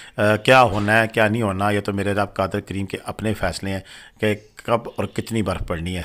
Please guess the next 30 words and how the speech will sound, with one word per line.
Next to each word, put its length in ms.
ये 180
जी 80
वो 120
स्नो 240
फेस्टिवल 540
है 80
गलियात 400
का 180
जिसके 300
हवाले 280
से 140
मैंने 160
आपको 200
बता 300
रहा 100
था, 160
उसके 220
बैनर 320
भी 100
लगे 240
हुए 100
हैं। 80
और 320
स्नो 220
फेस्टिवल 420
में 140
काफ़ी 280
सारी, 320
अ, 60
विंटर 480